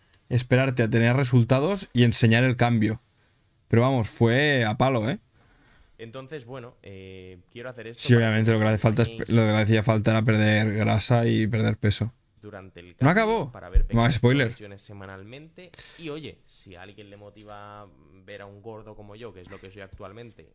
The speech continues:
Speaker 2: mejorar su físico,
Speaker 1: ¿Puedo subir más el
Speaker 2: genial,
Speaker 1: volumen?
Speaker 2: eso que me llevo y yo encantado. Sé que va a haber comentarios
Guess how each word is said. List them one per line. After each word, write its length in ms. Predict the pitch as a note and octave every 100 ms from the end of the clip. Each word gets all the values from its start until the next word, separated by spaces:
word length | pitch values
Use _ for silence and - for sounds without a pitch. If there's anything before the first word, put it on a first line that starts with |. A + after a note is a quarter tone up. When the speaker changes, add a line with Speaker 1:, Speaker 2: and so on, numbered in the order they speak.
| _
Speaker 2:
mejorar 540 | E2+ F2+ - F2+ F#2
su 180 | - G#2
físico, 560 | A2+ G#2+ A2 G#2+ C3+ _ -
Speaker 1:
¿Puedo 80 | B2
subir 180 | B2 A2+
más 180 | A2 B2+
el 80 | B2+
Speaker 2:
genial, 140 | A2
Speaker 1:
volumen? 200 | A#2+ A#3
Speaker 2:
eso 180 | D#4 -
que 80 | G2+
me 160 | F#2+ F#2
llevo 400 | G#2+ A2 B2+ C#3+
y 240 | G#2+ F2+
yo 120 | F#2
encantado. 600 | G2 G#2+ G2+ F2+ A2+ F2 - _ _ _ _
Sé 280 | - C3
que 80 | B2+
va 80 | B2
a 20 |
haber 80 | A#2+
comentarios 880 | A#2+ A2+ A2+ A2+ A#2 A2+ - -